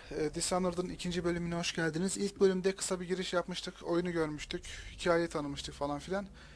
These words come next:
Şimdi artık hücremizden kaçma zamanı çünkü yarın idam edileceğiz. Hücremize son bir kez bakalım, ekmeğimizi yiyelim.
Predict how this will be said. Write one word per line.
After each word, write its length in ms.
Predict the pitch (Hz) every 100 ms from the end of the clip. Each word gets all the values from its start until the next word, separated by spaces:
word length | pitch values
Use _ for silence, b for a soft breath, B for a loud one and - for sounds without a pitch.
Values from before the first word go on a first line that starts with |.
| B B
Şimdi 280 | - 185 180
artık 260 | 175 190 - -
hücremizden 580 | 170 160 165 160 170 170
kaçma 320 | 165 - 160
zamanı 380 | 147 139 147 160
çünkü 420 | 160 151 170 170
yarın 240 | 156 156
idam 380 | 156 151 156 151
edileceğiz. 580 | 143 131 131 165 180 - - - B B B - - - - - -
Hücremize 420 | 190 180 180 175
son 220 | 170 180
bir 60 | 170
kez 180 | 170 165
bakalım, 420 | 175 151 147 165
ekmeğimizi 520 | 156 160 160 147 151
yiyelim. 260 | 160 135